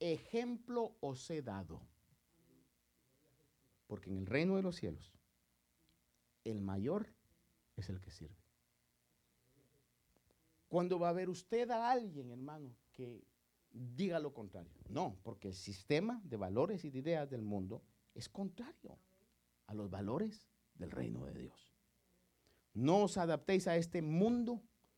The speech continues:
sino transformaos". Y esa palabra es la palabra metamorfosis.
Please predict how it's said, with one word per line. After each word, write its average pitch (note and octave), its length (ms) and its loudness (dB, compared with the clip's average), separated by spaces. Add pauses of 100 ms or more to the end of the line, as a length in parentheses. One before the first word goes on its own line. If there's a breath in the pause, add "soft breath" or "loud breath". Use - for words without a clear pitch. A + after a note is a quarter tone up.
(500 soft breath)
sino D#4+ 640 6
transformaos". B3+ 1700 6
Y D#3 80 -2
esa F#3 200 2
palabra D#3+ 480 6
es F#3 260 2
la C3 160 0
palabra E3 540 2 (460 soft breath)
metamorfosis. E3 1900 0